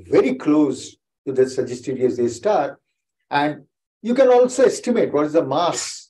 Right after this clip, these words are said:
within this, because for a circular orbit, V square by R equal to,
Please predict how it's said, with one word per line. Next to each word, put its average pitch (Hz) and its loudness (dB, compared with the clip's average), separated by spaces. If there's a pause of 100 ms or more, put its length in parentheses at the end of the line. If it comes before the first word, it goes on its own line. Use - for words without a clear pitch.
(120)
within 151 2
this, - 0
because 127 -2 (280)
for 139 0
a 131 2
circular 180 2
orbit, 147 0 (240)
V 151 0
square 156 0
by 135 4
R 135 2
equal 131 -2
to, 131 -6